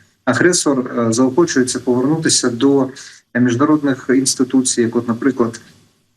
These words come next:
е, Велика Вісімка. Е, агресор, е, налагоджує знову бізнесові взаємини там зі С Ш А. Е,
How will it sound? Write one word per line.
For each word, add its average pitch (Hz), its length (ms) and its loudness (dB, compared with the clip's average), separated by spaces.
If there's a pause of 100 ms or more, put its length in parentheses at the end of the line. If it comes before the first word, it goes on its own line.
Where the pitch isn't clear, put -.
(400)
е, 123 120 4
Велика 131 400 4
Вісімка. 123 560 0
Е, - 600 -8
агресор, 143 800 2
е, 131 500 2
налагоджує 131 840 2 (100)
знову 127 240 0
бізнесові 127 600 0
взаємини 113 840 0
там 107 160 -2
зі - 120 -4
С 104 60 0
Ш - 220 -2
А. 107 240 2 (500)
Е, 101 60 -6